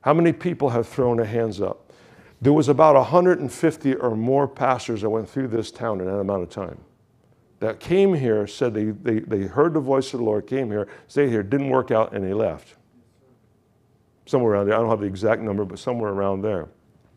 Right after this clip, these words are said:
Amen. Praise the Lord. God says, "Listen and hear." He said, "But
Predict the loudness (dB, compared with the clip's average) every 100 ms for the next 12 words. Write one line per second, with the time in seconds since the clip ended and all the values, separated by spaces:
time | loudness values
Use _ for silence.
0 | -20 _ _ _ _ -12 -8 -8 -10 _
1 | _ _ _ _ _ _ _ _ _ _
2 | _ -20 _ _ _ _ _ _ _ _
3 | _ -20 _ -8 -2 -2 -2 -6 -6 -12
4 | _ _ _ _ _ _ _ _ -4 -2
5 | -2 -2 -4 -10 _ _ _ _ 2 2
6 | 2 -4 -4 -4 -8 -6 -4 -4 -8 -20
7 | _ _ _ _ _ _ -10 -8 -6 2
8 | 2 0